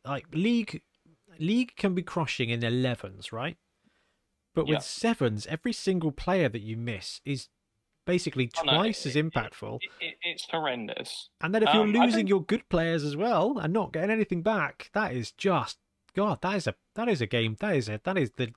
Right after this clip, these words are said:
Speaker 1: that might be the most masochistic league way of playing Blood Bowl.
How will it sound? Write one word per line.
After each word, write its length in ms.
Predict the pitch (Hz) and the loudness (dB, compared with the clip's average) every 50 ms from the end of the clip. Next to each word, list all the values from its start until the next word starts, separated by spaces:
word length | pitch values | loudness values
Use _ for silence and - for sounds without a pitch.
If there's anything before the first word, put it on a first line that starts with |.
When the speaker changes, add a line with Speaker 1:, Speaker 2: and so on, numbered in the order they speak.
| _ - | _ -2
Speaker 1:
that 160 | 202 196 - | -2 0 2
might 300 | 170 175 185 185 160 - | 2 2 2 2 2 2
be 180 | 131 113 104 104 | 0 0 2 2
the 100 | 110 123 | 0 0
most 220 | 120 117 113 - - | 0 0 0 0 -2
masochistic 800 | 120 131 139 131 - - 131 - - 117 - - 123 113 - | 0 0 0 0 0 -4 -2 0 0 -2 -2 -2 -4 -4 -2
league 460 | 117 117 120 117 113 110 104 - 98 - - - - - - - - - _ _ _ - | 0 0 2 2 2 0 0 -2 -8 -10 -12 -20 -20 -20 -20 -20 -20 -20 _ _ _ -2
way 220 | 113 113 117 110 110 | 0 2 4 4 4
of 100 | 107 - | 2 2
playing 260 | - 131 117 107 104 | 2 2 2 2 2
Blood 140 | 113 110 101 | 0 0 0
Bowl. 220 | 110 101 98 - | 0 -2 -2 -4